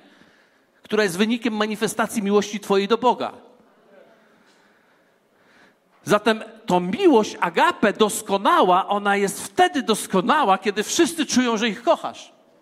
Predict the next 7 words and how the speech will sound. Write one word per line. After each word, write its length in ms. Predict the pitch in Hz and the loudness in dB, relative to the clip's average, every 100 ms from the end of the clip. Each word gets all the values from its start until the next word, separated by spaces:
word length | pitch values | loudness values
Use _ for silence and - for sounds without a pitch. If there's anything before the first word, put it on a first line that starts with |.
| _ _ _ _ _ _ _ _ _ _ _ _ _ _ _ _ _ _ _ _ _ _ _ _ _ _ _ _ _ _ _ _ _ _ _ 123 | _ _ _ _ _ _ _ _ _ _ _ _ _ _ _ _ _ _ _ _ _ _ _ _ _ _ _ _ _ _ _ _ _ _ _ -6
Niesamowite, 720 | 147 202 196 185 196 - 101 - _ _ _ | -4 -2 0 -2 -4 -10 -16 -16 _ _ _
prawda? 380 | 139 139 190 226 - - _ _ _ _ _ | -6 -2 -2 -2 -10 -20 _ _ _ _ _
Kiedy 240 | - 175 175 | -8 -6 -6
wszyscy 520 | - - 302 - 269 | -4 0 0 0 -6
czują, 500 | - 294 202 139 196 - - _ _ _ _ _ _ | -2 -2 0 -2 -4 -12 -20 _ _ _ _ _ _
że 420 | 120 202 190 196 - _ _ _ - | -8 -4 -2 -4 -10 _ _ _ 0
ich 340 | 208 180 - | 0 0 -8